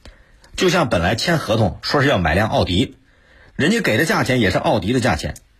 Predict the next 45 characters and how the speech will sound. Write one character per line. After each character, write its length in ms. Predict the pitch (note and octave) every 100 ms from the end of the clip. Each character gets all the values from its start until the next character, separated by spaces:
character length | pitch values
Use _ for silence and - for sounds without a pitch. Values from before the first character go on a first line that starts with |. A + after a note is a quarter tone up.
| _ _ -
但 140 | A3
是 60 | G#3+
最 140 | A3+
后 120 | G#3+
你 140 | E3 C#3
说 80 | G3+
要 120 | D#3+
给 140 | E2+
个 80 | C#2+
奥 180 | - C3+
拓， 300 | F#3 G#3+ - _ _ _ _ -
车 240 | - C4 A#3
子 60 |
外 180 | A#3+ A3
形 180 | D3 G3+
虽 100 | G#3+
然 140 | A3
一 60 | G3+
模 160 | F#3+
一 80 | E3
样， 200 | E3 C#3
你， 140 | C#3 - C#3+
但 120 | G#3+
是 60 |
你 80 | F#3
车 340 | F3+ - B3 A#3+
标 220 | A#3+ A#3
换 200 | A#3 D3+
成 140 | D3
了 320 | F3+ E3+ - -
奥 140 | G3+ E3+
拓， 400 | G#3+ F3 B2 - - _
你， 180 | - C3
你， 160 | C#3+ -
你 140 | D3 D3+
遇 140 | F#3+
到 120 | F#3
这 140 | E3+ E3
事 80 | E3
儿 60 |
你 100 | A#2+
能 160 | G2+ B2+
答 160 | C#3+
应 100 | D3
吗？ 220 | C3+ B2+